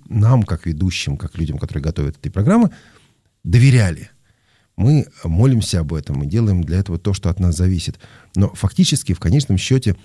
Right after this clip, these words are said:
это доверие выстраивает Бог. А наше решение прекратить трансляцию в некоторых группах и есть один из шагов к тому, чтобы это доверие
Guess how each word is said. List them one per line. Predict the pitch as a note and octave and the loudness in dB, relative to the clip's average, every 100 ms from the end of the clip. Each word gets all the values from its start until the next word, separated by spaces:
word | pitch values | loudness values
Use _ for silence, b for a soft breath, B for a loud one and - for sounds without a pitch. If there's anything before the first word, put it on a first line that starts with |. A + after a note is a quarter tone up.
| b | b
это | - G2+ | -6 -2
доверие | F2+ F#2+ D#3 C3+ | 2 4 4 2
выстраивает | E2+ - G2+ G2 F2 E2+ | 0 0 0 2 0 -2
Бог. | F#2+ D2 - - _ _ _ _ _ _ | -4 -4 -6 -20 _ _ _ _ _ _
А | - D2 C#2+ | -10 -6 -2
наше | D#2+ E2+ - | 0 0 0
решение | D#2 F2 - F2 D2+ C#2 C#2+ - | -2 0 2 0 0 -4 -6 -8
прекратить | D#2 D#2 D#2+ D#2+ | -4 -4 -2 -4
трансляцию | D#2+ D2 D#2 - D2 | -4 -2 -2 -2 -2
в | |
некоторых | D#2+ - F#2+ | -2 0 0
группах | A2 A3+ G3+ - - b b b b _ - | 2 2 0 -4 -8 b b b b _ 2
и | D3+ | 4
есть | C3+ B2+ C#3 - - - | 6 4 2 -2 -8 -10
один | - E2+ D#2+ | -8 -4 -4
из | D2 | -4
шагов | - D#2 C#2+ D2 | -4 -2 -2 -4
к | - | -4
тому, | D#2 A#2 | -2 -2
чтобы | - D#2+ | -4 -4
это | D#2 | -4
доверие | C#2 F2+ A2+ G2 | -2 0 2 0